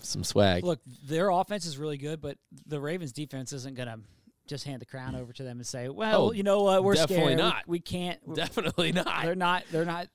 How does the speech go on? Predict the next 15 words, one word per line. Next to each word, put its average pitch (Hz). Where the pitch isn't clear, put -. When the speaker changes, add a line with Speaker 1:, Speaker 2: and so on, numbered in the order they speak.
Speaker 2:
signing 156
up -
for 135
that. 113
They're 147
saying, 139
"We 139
think 147
we're 139
a 127
great 127
defense." 135
Speaker 1:
Yeah. 349
Speaker 2:
And, 131
like, 139